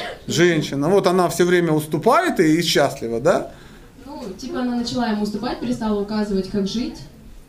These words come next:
Speaker 1: Уступать, и во всём уступать и указывать, к-, ну.
Speaker 2: Она перестала, перестала указывать ему, как что и делать, и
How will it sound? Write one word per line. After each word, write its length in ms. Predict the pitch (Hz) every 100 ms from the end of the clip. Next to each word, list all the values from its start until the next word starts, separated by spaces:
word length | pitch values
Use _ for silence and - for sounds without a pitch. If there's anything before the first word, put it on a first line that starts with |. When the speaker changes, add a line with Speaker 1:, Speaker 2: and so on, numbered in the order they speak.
| -
Speaker 1:
Уступать, 680 | 180 180 196 180 190 247 240
и 300 | 208 196 185
во 160 | 180 214
всём 260 | 240 214
уступать 500 | 208 202 214 254 254
и 80 | 220
указывать, 520 | 202 220 208 196 190 -
к-, 80 | 208 247 -
ну. 200 | 294 277
Speaker 2:
Она 80 | -
перестала, 520 | 302 - 269 226 190
перестала 520 | 247 262 - 247 214
указывать 480 | 196 220 208 190 170
ему, 180 | 202 202
как 200 | 202 208
что 220 | - - 196
и 80 |
делать, 540 | 185 202 320 269 190 - - - - - - 196
и 460 | 208 233 226 202